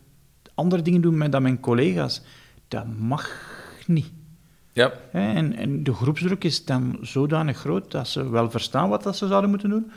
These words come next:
Speaker 2: Ja.
Speaker 1: maar het niet doen. Heb je zelf manieren om die groepsdruk niet te voelen? Of
Speaker 2: Ja, het is, het, dat is een,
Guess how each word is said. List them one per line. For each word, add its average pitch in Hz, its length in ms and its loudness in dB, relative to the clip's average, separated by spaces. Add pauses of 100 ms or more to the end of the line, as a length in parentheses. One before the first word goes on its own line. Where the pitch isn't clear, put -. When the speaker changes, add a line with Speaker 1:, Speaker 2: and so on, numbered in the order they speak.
Speaker 2:
Ja. 113 100 2
Speaker 1:
maar 120 100 2
het 117 140 -2
niet 110 140 -2
doen. 147 160 0 (1700)
Heb 131 180 -4
je 113 80 2
zelf 139 320 6
manieren 196 420 8
om 170 320 4 (420)
die 143 160 -2
groepsdruk 175 460 -2 (640)
niet 135 440 2
te 202 120 2
voelen? 233 480 0
Of - 560 -6 (2250)
Speaker 2:
Ja, 143 340 2
het 135 120 -8
is, 147 180 -4
het, 131 260 -10
dat 143 220 -2
is 143 80 -6
een, 135 220 -2